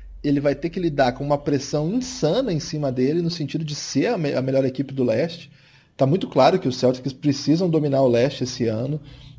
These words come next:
O Brad Stevens, ao longo dos seus anos no Boston, tem feito campanha após campanha excepcional, muito por conta do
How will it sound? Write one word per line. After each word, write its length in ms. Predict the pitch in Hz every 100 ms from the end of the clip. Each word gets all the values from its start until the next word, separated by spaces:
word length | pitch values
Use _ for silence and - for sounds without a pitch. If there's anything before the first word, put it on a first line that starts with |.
| -
O 80 |
Brad 200 | 123 143
Stevens, 260 | 143 156 165
ao 80 | 160
longo 240 | 147 170
dos 160 | 175 170
seus 520 | 156 143 120 - -
anos 300 | 127 135 123
no 100 | 120
Boston, 580 | 120 120 117 113 - 101 -
tem 160 | 135 170
feito 340 | - 143 143
campanha 600 | - 131 123 165 214 226 196 -
após 380 | 151 - 147 -
campanha 500 | 143 131 131 123 123
excepcional, 840 | 131 - 190 190 170 147 117 - - - - - -
muito 400 | 175 185 320 -
por 140 | 196
conta 400 | 175 156 139 123
do 460 | 127 135 127 120 123